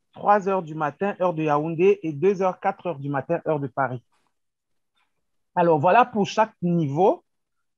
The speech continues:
euh, les différentes, euh, sessions disponibles. Alors, euh, au travers desquelles les personnes intéressées, les éventuels candidats ont vraiment le choix, euh, de,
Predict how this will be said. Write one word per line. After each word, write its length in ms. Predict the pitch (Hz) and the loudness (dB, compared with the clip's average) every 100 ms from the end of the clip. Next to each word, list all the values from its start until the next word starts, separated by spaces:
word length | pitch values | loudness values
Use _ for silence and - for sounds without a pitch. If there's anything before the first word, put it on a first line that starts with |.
| _ _ | _ _
euh, 400 | 165 170 165 165 | 6 6 6 6
les 180 | 165 180 | 4 0
différentes, 840 | 143 180 - 190 185 214 233 240 202 | 0 -4 2 4 6 4 4 0 -2
euh, 420 | 175 160 151 147 | 0 0 -2 -6
sessions 640 | - 175 - - 196 151 _ _ _ _ _ _ _ | -6 -8 -6 0 0 0 _ _ _ _ _ _ _
disponibles. 720 | 151 143 - 175 156 185 285 - _ _ _ _ _ _ _ _ _ _ - | -8 -6 -6 -4 0 0 0 -2 _ _ _ _ _ _ _ _ _ _ 0
Alors, 460 | 190 185 151 143 - | 4 6 4 2 0
euh, 260 | 175 165 139 | 0 0 0
au 100 | 240 | -2
travers 420 | - 214 208 226 | 2 0 2 0
desquelles 580 | 180 170 226 233 254 - _ _ _ _ _ _ _ _ _ _ _ _ _ | -4 -4 -2 0 -2 -6 _ _ _ _ _ _ _ _ _ _ _ _ _
les 160 | 196 208 | -6 -4
personnes 340 | 220 214 269 | -2 -2 0
intéressées, 560 | 240 175 175 175 - 214 | 0 -2 -2 -2 0 2
les 180 | 190 170 | 2 0
éventuels 400 | 175 175 226 220 | -2 -2 -4 -2
candidats 520 | 180 165 147 190 185 | -2 -2 0 2 4
ont 140 | 196 170 | 0 0
vraiment 320 | 170 185 196 | -2 -2 -2
le 140 | 165 | -2
choix, 560 | 147 - 185 202 226 - _ | -6 -6 4 6 6 0 _
euh, 580 | 165 165 165 160 156 151 | -2 0 0 0 -2 -6
de, 420 | 139 160 170 165 | -8 -4 -4 -4